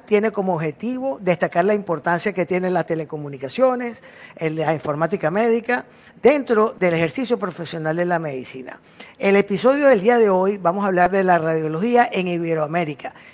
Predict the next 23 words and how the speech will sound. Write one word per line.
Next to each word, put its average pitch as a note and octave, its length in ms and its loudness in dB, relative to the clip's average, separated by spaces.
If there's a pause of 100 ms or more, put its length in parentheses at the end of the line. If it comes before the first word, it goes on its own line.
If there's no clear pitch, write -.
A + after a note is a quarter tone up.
y F3 80 -8
para F3+ 240 4
ello A#3+ 160 0
tenemos G#3+ 340 0
un B3+ 60 -2
invitado F#3+ 420 4
de F3 140 4
lujo, G3 400 -4
el C#3 80 -6
doctor E3+ 260 -4
Luis A#3 200 -2
Campos. A#3+ 520 -4
Es E3+ 80 -4
un G3+ 80 -4
destacado G3+ 600 2
médico G#3 360 0
especialista F3 520 -6
en G3+ 80 -4
radiología E3+ 340 -2
y F3+ 60 -2
diagnóstico F3+ 400 -2
por D#3+ 140 -2
imágenes G#3 440 0